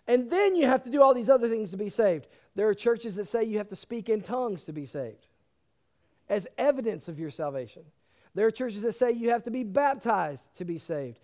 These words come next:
There are churches that say you're saved, but you can lose your salvation and you have to get saved all over again.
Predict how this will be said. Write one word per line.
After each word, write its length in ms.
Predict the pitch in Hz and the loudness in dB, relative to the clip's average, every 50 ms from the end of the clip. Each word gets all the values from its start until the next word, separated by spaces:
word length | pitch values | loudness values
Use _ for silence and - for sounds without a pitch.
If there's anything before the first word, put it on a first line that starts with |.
| _ - - - _ _ | _ -20 -20 -20 _ _
There 140 | 240 302 339 | 0 0 0
are 40 | |
churches 420 | 294 - 320 339 294 220 254 262 220 | 0 -2 -4 -4 -4 -4 -6 -4 -2
that 140 | 269 240 - | -4 -4 4
say 320 | - 294 285 277 269 - - - - _ | 4 6 6 6 4 4 -6 -16 -18 _
you're 200 | - 233 262 247 | -4 -2 -2 -2
saved, 480 | - - 320 339 330 311 285 277 233 226 | -2 2 2 4 8 8 6 6 4 -6
but 180 | 285 - - | -8 -6 -4
you 100 | 302 302 | -4 -2
can 240 | - 311 311 294 285 | -2 -2 -4 -2 -2
lose 300 | 311 330 349 359 320 240 | -2 0 0 0 0 0
your 100 | 294 262 | -2 -4
salvation 640 | - - 262 240 226 214 233 233 233 233 - 285 277 | 2 4 6 6 6 4 4 2 2 0 -2 -2 -2
and 120 | 277 277 | 0 0
you 60 | 277 | 0
have 180 | 262 269 277 277 | 2 2 0 0
to 60 | 294 | -2
get 180 | 254 285 269 - | -4 -4 -4 0
saved 260 | - 269 269 254 269 | 4 4 4 4 4
all 160 | 285 294 294 | 4 8 8
over 280 | 320 339 311 269 269 247 | 8 6 6 4 4 4
again. 340 | 214 190 190 185 156 117 | 4 4 -2 -6 -8 -8